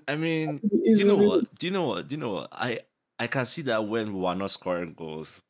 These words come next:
Speaker 1: and we'll, you know, we'll get to that in a minute. But, like,
Speaker 2: What, what a finish! Do you understand that the fact that the keeper did not go down and he was still able to get it up and under in time?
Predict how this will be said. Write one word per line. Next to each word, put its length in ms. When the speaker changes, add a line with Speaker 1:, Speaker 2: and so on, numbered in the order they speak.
Speaker 1:
and 260
we'll, 180
you 120
know, 100
we'll 120
get 220
to 120
that 120
in 80
a 60
minute. 280
But, 140
like, 160
Speaker 2:
What, 240
what 500
a 140
finish! 520
Do 140
you 60
understand 340
that 100
the 60
fact 260
that 140
the 80
keeper 380
did 200
not 140
go 240
down 320
and 100
he 60
was 140
still 140
able 260
to 120
get 240
it 160
up 260
and 220
under 440
in 160
time? 320